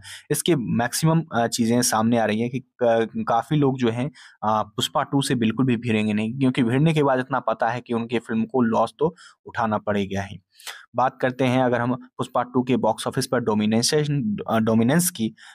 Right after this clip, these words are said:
तो इतना तय है कि भाई ये जो पुष्पा टू एडवांस बुकिंग के मामले में केजीएफ़ चैप्टर टू से भी आगे निकल सकती है, इसकी संभावनाएं जताई जा रही है। बड़े आराम से इस फिल्म की जो एडवांस बुकिंग है वो आराम से जो है,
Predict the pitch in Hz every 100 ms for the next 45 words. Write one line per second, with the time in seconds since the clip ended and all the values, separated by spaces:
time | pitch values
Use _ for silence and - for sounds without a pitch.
0 | _ 127 139 175 170 175 139 135 135 120
1 | 120 131 123 127 123 120 117 113 123 113
2 | 107 110 113 104 131 120 107 107 113 123
3 | 101 92 - _ - 123 123 139 - 104
4 | - 110 113 110 - 113 120 - 110 117
5 | 113 98 107 101 - 92 - 104 113 120
6 | - 107 98 95 98 101 101 104 95 95
7 | 95 95 90 92 104 101 - - _ _
8 | _ _ 107 117 147 131 110 120 117 117
9 | - - 110 110 110 101 104 104 104 101
10 | 127 117 95 - _ _ _ _ _ _
11 | _ _ - 123 113 117 123 123 123 110
12 | 104